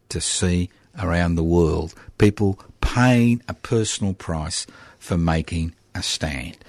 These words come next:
That's what the Peter Norman commemoration is about. And if you think this is just something we've plucked out of thin air, I'm, I'm sorry to tell you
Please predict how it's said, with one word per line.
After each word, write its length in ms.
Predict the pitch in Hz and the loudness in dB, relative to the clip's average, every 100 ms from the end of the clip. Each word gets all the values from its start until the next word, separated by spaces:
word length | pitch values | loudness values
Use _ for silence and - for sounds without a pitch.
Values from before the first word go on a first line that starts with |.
| - _ _ _ _ | -20 _ _ _ _
That's 320 | - 113 - | -2 0 2
what 340 | 98 95 - - | 4 2 0 -8
the 140 | - - | -8 -2
Peter 260 | - 92 | 4 4
Norman 440 | 85 85 82 82 85 - - | 6 4 2 0 -4 -12 -20
commemoration 760 | - 87 82 80 78 80 - 85 | -6 -2 0 0 0 -2 -4 -4
is 100 | 80 | -4
about. 360 | 80 80 80 - - - - - | -2 -2 -4 -8 -18 -20 -20 0
And 80 | 117 | 4
if 80 | |
you 80 | 165 | 6
think 220 | 143 160 | 6 6
this 160 | 147 123 | 6 2
is 80 | 123 | 2
just 240 | 127 - | 2 2
something 380 | 123 120 135 120 | 4 4 4 2
we've 180 | 107 - | 2 0
plucked 280 | 113 107 117 | 0 0 2
out 140 | 107 | 2
of 80 | 101 | 0
thin 240 | - 107 | 0 2
air, 360 | 98 98 98 98 - - - _ _ | 4 4 2 0 -8 -20 -20 _ _
I'm, 200 | - 90 | -4 -4
I'm 200 | 92 90 | -4 -6
sorry 340 | - 113 110 98 | -2 2 2 2
to 80 | |
tell 280 | 98 131 139 | 0 0 2
you 220 | 123 139 | 2 0